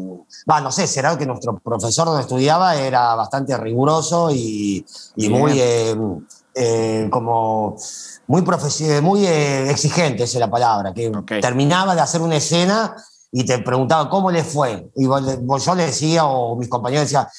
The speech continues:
Speaker 1: "Y me fue muy bien, sentí esto, sentí lo otro", y Agustín decía, "No, usted es un mentiroso, el actor no tiene que actuar.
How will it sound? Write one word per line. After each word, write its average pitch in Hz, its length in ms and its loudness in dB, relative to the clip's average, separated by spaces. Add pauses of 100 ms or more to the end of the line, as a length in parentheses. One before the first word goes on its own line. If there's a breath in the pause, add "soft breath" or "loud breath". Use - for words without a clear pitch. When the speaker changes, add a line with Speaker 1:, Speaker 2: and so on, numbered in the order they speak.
(160 loud breath)
Speaker 1:
"Y 190 240 4
me 151 140 2
fue 180 180 0
muy 170 180 2
bien, 180 300 2
sentí 147 300 0
esto, 165 560 2
sentí 127 280 0
lo 151 160 4
otro", 180 300 2
y 113 400 -2
Agustín 117 400 0
decía, 131 320 -2
"No, 123 300 0 (440 soft breath)
usted 117 200 2
es 165 80 -2
un 147 100 2
mentiroso, 107 720 -2
el 110 100 -4
actor 120 200 0
no 143 140 0
tiene 143 240 2
que 113 60 -2
actuar. 101 360 -4